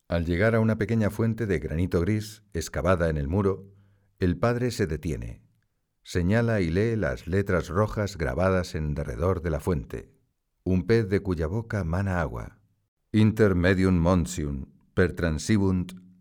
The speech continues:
aquae. Y como retomando el hilo de aquella otra conversación romana, les dice de nuevo: "Tenéis que estar muy tranquilas, muy fuertes, muy serenas, muy seguras.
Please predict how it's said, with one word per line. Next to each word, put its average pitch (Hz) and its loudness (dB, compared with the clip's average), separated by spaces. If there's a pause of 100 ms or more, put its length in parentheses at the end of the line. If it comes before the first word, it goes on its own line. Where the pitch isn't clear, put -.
aquae. 60 -4 (680)
Y 90 2
como 92 6
retomando 104 6
el 85 4
hilo 90 4
de 76 4
aquella 87 4
otra 90 4
conversación 78 2
romana, 71 0 (300)
les 90 2
dice 104 2
de 80 4
nuevo: 62 -2 (800)
"Tenéis 98 4
que - 0
estar 104 2
muy 98 6
tranquilas, 82 0
muy 90 4
fuertes, - -4
muy 90 2
serenas, - -2
muy 82 2
seguras. 76 -2